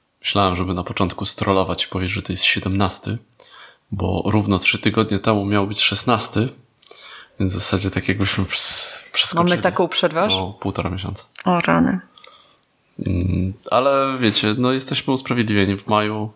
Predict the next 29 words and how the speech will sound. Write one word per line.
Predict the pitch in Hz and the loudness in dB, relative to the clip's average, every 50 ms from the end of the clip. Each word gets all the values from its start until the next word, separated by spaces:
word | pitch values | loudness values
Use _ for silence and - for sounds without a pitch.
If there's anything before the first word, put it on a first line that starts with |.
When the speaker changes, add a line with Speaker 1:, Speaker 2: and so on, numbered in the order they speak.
| _ | _
Speaker 1:
mieliśmy | - 104 104 104 - - - 101 101 98 | -6 -4 -4 -4 -6 -4 -4 -2 -2 -2
dosłownie | 101 98 95 - - 117 117 117 113 110 101 95 - | -2 -2 -4 -2 0 0 0 0 0 0 -2 -2 -2
cztery | - - - - 127 117 113 113 | -4 -6 -2 0 0 0 2 0
partie | - - - 98 95 110 - - - 107 120 127 135 | 0 2 2 2 0 0 -4 -4 -2 -2 -2 -2 -4
rozegrane, | 135 - 110 104 98 - 101 98 - 101 95 90 90 98 113 147 170 - - _ - - - - - - | -6 -6 -4 -4 -4 -6 -8 -4 0 0 0 2 2 0 0 0 -2 -6 -14 _ -20 -20 -20 -20 -18 -12
z | - - | -10 -4
czego | - - 113 101 104 | 0 0 0 0 0
trzy | 92 - - - - - - 120 123 165 190 - - | -2 -2 0 2 4 4 4 4 4 2 0 -4 -4
partie | - 117 107 101 98 - - 113 127 143 151 147 - _ - | 0 2 2 2 0 -2 -2 -2 0 -2 -2 -6 -10 _ -8
to | - | -6
było | 107 110 113 107 107 104 | -4 -2 -2 -2 -2 0
Zombie | 101 107 107 104 101 107 107 104 104 107 104 - - - | 2 2 2 2 2 0 0 0 -2 -4 -6 -10 -6 0
Teens | - 107 98 98 98 - - | 2 2 2 2 2 0 0
Evolution. | 101 98 101 98 92 87 87 - - 98 101 110 - _ _ - - - _ _ _ _ _ - - - - - | 2 4 6 6 6 4 2 0 0 -2 -4 -8 -12 _ _ -20 -20 -20 _ _ _ _ _ -20 -20 -14 -6 -2
I | 120 | 0
jeden | 123 135 127 123 117 107 | 2 2 2 2 0 0
Tainted | 117 120 123 120 120 123 120 | 2 2 2 2 2 0 0
Grail, | 123 123 123 127 131 143 147 151 160 156 - - - _ _ _ _ _ _ _ _ _ _ _ _ _ _ _ - - | 2 2 4 4 4 4 4 2 2 0 -4 -14 -20 _ _ _ _ _ _ _ _ _ _ _ _ _ _ _ -8 -4
e, | - 107 107 107 107 107 107 107 107 107 104 104 - - | 0 2 4 4 4 4 4 4 2 2 0 0 -2 -2
ale | - 110 110 113 | 0 0 2 2
Speaker 2:
Generalnie | - 220 220 233 240 240 240 247 | 2 2 2 0 0 0 0 0
Speaker 1:
poza | 240 220 | 0 0
tym | 226 | 0
Speaker 2:
w | |
mar-, | 233 220 226 233 226 - - | 0 2 2 0 0 0 -2
w | 185 | -2
maju | 214 220 226 233 226 | 0 0 0 0 0
nie | 214 214 | 0 0
mieliśmy, | 208 214 208 214 208 - 220 208 202 202 202 196 196 - - | 0 0 0 -2 -2 -2 0 0 0 0 0 -2 -2 -4 -4